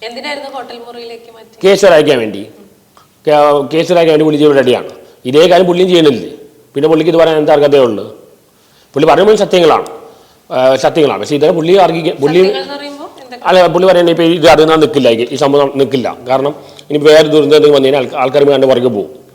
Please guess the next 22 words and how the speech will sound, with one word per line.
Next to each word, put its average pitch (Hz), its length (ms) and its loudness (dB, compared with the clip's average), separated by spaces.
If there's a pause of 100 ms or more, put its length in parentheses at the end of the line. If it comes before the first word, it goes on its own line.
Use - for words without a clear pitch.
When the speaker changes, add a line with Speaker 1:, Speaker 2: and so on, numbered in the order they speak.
(420)
Speaker 2:
ഒരു 156 140 0
കേസും 160 420 0 (220)
പുള്ളിക്കെതിരെ, 156 480 0 (100)
ആ, 123 100 -6
പു-, 147 240 -6
ഒരു 156 80 -4
കേസും, 160 360 0
ആ, 127 460 -2
ര-, 131 360 -4
രജിസ്റ്റർ 139 280 -2
ചെയ്തതൊന്നും 139 520 0
പുറത്ത് 135 200 -4
വരുന്നില്ല. 113 400 0 (380)
പുള്ളിക്കെതിരെ 139 400 2
കൊടുത്ത 151 180 2
കേസ് 151 280 0
അങ്ങനെയല്ലേ? 147 380 0 (1000)
അതേപോലെ 151 300 4
പുള്ളി 151 160 2
വിജയബാബുയുടെ 156 460 4
കാര്യം 139 180 4
പറഞ്ഞു, - 220 -6